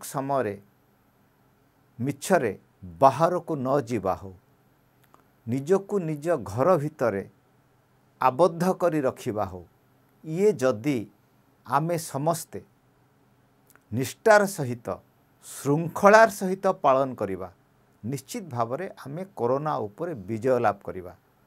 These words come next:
କରୋନା ଯାହାକୁ ହବ, ଯଦି ଅଳ୍ପ ମାତ୍ରାରେ ଅଛି, ଘରେ ରହି ଭଲ ହବ।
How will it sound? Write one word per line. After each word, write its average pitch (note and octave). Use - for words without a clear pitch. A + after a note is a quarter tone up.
କରୋନା A2+
ଯାହାକୁ C3
ହବ, G#2
ଯଦି G#2+
ଅଳ୍ପ B2+
ମାତ୍ରାରେ E3
ଅଛି, G2
ଘରେ G#2+
ରହି C#3
ଭଲ C3+
ହବ। D#3+